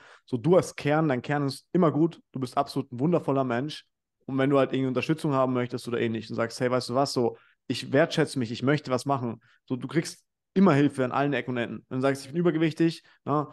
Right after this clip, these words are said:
so, dann bist du hier beim richtigen Podcast. Und du sagst so, du willst auch mal anfangen zu daten, so, dann schau mal bei mir auf Instagram vorbei oder komm in die, in die Online-Dating Academy oder ähnlich. So, findest du auch alle Links in Instagram und Co. So, und mach was und du wirst sehen, es gibt Menschen, die ticken genauso wie du,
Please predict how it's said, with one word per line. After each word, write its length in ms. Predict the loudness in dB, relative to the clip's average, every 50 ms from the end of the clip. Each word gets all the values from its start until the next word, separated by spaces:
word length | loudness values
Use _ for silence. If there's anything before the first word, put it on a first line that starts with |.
| -16 _
so, 120 | -4 -2 0
dann 140 | 0 2
bist 180 | 0 -2 -4 -2
du 60 | 0
hier 200 | 2 4 4 6
beim 140 | 4 4 2
richtigen 300 | 2 0 0 -2 -2 0
Podcast. 360 | 0 0 0 0 -4 -4 -4
Und 60 | -4
du 40 | -2
sagst 200 | -2 -2 -2 -2
so, 180 | 0 0 0 0
du 160 | 0 -6 -12 -12
willst 320 | -16 -14 -8 -6 -4 -2 0
auch 140 | 0 0
mal 340 | 2 2 2 2 2 0 0 -4 -12 _ _ _
anfangen 380 | -4 -4 -4 -2 -2 -2 -2 -2
zu 100 | -2 2
daten, 580 | 2 2 2 2 2 0 0 -2 -4 -10 _ -6
so, 100 | -2 0
dann 200 | 2 2 2 2
schau 160 | 0 2 2 4
mal 80 | 4
bei 80 | 4 4
mir 160 | 4 2 2
auf 80 | 2 2
Instagram 420 | 0 0 0 -2 -2 -2 -2 -2
vorbei 380 | -4 -4 0 2 4 4 4 4
oder 120 | 2 0
komm 240 | -2 -2 -4 -4 -4
in 140 | -4 -4 -4
die, 300 | -2 -2 -2 -2 -2 -2
in 140 | -4 -6 -4
die 340 | -4 -4 -2 -2 -2 -2 -2
Online-Dating 460 | -2 -2 -2 0 0 0 0 0 -2
Academy 460 | -4 -2 0 0 2 2 2 2 2
oder 120 | 0 0 -2
ähnlich. 300 | -4 -6 -6 -8 -10 -12
So, 140 | -12 -12 -8
findest 260 | -6 -6 -6 -4 -4
du 40 | -2
auch 220 | -4 -4 -4 -4
alle 200 | -2 0 0 0
Links 400 | 0 2 0 0 0 -2 -8 -16 _ _ _ _ -8
in 60 | -6
Instagram 380 | -6 -4 -4 -2 0 0 0 0
und 100 | 0 -2
Co. 280 | 0 0 0 0 0 -4 -18 -20 _ _ _
So, 380 | 0 2 2 2 2 0 -10 _ -6
und 200 | -4 -4 -2 0
mach 260 | 2 2 2 2 2
was 240 | 0 0 0 0 -4
und 60 | -6
du 60 | -2 -2
wirst 200 | -4 -4 -4 -4
sehen, 220 | 0 0 2 0
es 100 | 0 -2
gibt 220 | -4 -6 -6 -4 -2
Menschen, 380 | -2 -2 -2 -4 -4 -4 -2
die 180 | -2 -4 -6 -6
ticken 260 | -4 -4 -4 -2 -2
genauso 380 | 0 2 4 4 2 2 2 0
wie 80 | 2
du, 320 | 4 6 6 6 6 4